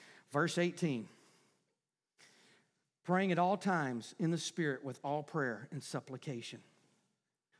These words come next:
So here's a weapon that we sometimes forget about. Or here's the ultimate weapon. Dads, we are not all dressed up with no place to go.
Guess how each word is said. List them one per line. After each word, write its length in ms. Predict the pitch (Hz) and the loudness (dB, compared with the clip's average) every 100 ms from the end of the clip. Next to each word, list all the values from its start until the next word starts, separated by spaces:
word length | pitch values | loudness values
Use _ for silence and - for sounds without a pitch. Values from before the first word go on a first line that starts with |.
| _ _ _ _ _ _ _ _ _ _ | _ _ _ _ _ _ _ _ _ _
So 100 | 160 | -2
here's 240 | 160 208 160 | 2 2 0
a 40 | |
weapon 380 | 139 165 165 143 | 0 -2 0 -2
that 120 | 143 | -2
we 120 | 139 | -4
sometimes 480 | 120 147 139 139 131 | -4 -4 -2 -4 -6
forget 340 | 135 117 127 | -8 -6 -6
about. 320 | 113 98 95 - - - _ _ _ _ _ _ _ _ - | -6 -8 -12 -14 -20 -20 _ _ _ _ _ _ _ _ -12
Or 60 | 127 | -4
here's 240 | 196 143 | -2 -2
the 140 | 139 139 | -4 -4
ultimate 420 | 127 123 113 - | -6 -6 -8 -8
weapon. 320 | 107 - 98 - _ _ _ _ _ _ _ - | -10 -10 -16 -18 _ _ _ _ _ _ _ -6
Dads, 260 | 160 165 139 | -2 0 0
we 160 | 185 | 2
are 80 | 156 | 2
not 240 | 156 165 147 | 2 0 2
all 160 | 143 | 0
dressed 320 | 131 151 139 | 2 -2 0
up 160 | 147 - | -4 -4
with 140 | 120 | -6
no 100 | 123 | -6
place 300 | 113 123 107 | -6 -8 -8
to 100 | - | -10
go. 140 | - | -12